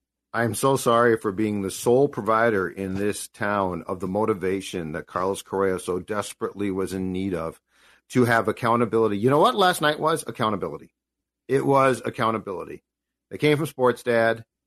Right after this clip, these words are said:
to the shortstop, and that, that hit, I really think, was a moment of, of truth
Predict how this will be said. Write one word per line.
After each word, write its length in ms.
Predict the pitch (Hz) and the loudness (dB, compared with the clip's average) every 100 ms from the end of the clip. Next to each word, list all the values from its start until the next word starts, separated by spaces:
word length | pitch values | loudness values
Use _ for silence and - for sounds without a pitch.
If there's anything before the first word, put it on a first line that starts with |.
| _ | _
to 100 | - | -2
the 80 | 123 | -2
shortstop, 640 | - 113 101 - 95 90 - _ _ _ _ _ | 2 0 0 -2 -2 -2 -6 _ _ _ _ _
and 140 | 117 127 | -2 2
that, 220 | 180 170 | 2 -2
that 360 | 127 127 156 147 | -4 2 2 4
hit, 280 | 139 165 - _ _ 107 | 2 2 -2 _ _ 0
I 100 | 120 | 2
really 500 | 120 107 110 135 165 _ | 2 2 0 -2 -4 _
think, 280 | 107 123 143 | -8 -6 -8
was 540 | 110 104 104 101 - - _ _ _ - | -2 0 0 -2 -8 -16 _ _ _ -6
a 80 | 117 | -2
moment 540 | 120 123 135 139 143 104 | 2 4 4 2 0 -4
of, 520 | 110 110 104 - - | 0 0 0 -6 -14
of 240 | 104 101 - | -8 -8 -10
truth 480 | - 139 135 139 | -6 -2 -2 -4